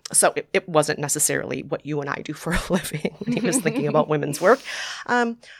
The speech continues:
Speaker 1: but he wanted to make it attractive to women, uh, in both content as well as in format, in size. The whole thing was designed for women. Um,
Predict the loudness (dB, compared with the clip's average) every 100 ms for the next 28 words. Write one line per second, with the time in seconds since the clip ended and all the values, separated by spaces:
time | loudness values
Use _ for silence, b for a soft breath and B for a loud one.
0 | B 4 6 6 4 -2 _ -4 -2 -2
1 | -6 -2 2 2 0 -2 -2 -2 -2 -2
2 | -4 0 -2 -2 -4 -4 -2 -4 -4 -8
3 | _ -6 -4 -4 -2 0 2 0 -2 -2
4 | -2 0 -4 -6 -8 -6 -4 0 2 2
5 | 2 0 -2 -4 -6 -2 0 0 -2 -4
6 | -4 -4 0 2 2 2 0 -4 -10 _
7 | _ -4 2 4 4 2 2 -2 -2 -2
8 | -2 0 -2 -6 b b _ -6 -2 0
9 | 2 0 -4 -6 -2 0 0 -2 B B
10 | B B 4 4 4